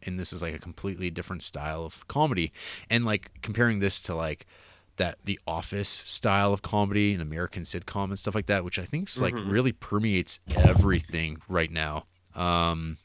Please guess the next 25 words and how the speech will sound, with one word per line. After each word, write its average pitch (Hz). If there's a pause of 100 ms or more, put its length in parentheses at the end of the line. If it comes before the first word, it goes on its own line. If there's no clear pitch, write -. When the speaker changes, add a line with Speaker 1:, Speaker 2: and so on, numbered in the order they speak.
(680)
Speaker 2:
Yeah. 101
Speaker 1:
where 107
you 101
have, 101
like, 82 (200)
I 101
don't 98
know, 85 (280)
a 104
lot 120
of 147
shows 127
feel 101
very 87
similar 80 (200)
and 95
have 95
for, 87
like, 82 (400)
I 85
don't 87
know, 90
ten 92
years. 85 (480)
Uh, 85